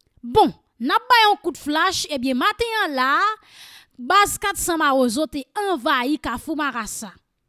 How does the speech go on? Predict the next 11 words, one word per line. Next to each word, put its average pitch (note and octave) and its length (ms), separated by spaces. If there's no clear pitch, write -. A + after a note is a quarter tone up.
E B3+ 100
se B3+ 220
si, E4+ 300
yo B3 160
al C4+ 320
debouche D#4+ 480
sou E4+ 240
Flerio, C#4+ 480
yo C4+ 80
al B3+ 220
tonbe F4 380